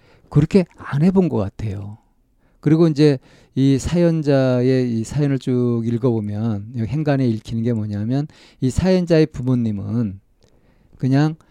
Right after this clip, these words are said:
이 자식을 믿고 맡기는, 그러니까 방치형의 양육 방식을 가지신 것 같거든요. 아, 자기가 알아서 하는 거지 하는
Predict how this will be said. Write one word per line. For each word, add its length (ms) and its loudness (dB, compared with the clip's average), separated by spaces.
이 260 0
자식을 460 0
믿고 600 -2
맡기는, 560 0
그러니까 220 -8
방치형의 920 0
양육 300 2
방식을 580 -4
가지신 380 -4
것 120 -2
같거든요. 680 -2
아, 180 -6
자기가 600 -2
알아서 280 0
하는 200 2
거지 480 -2
하는 340 0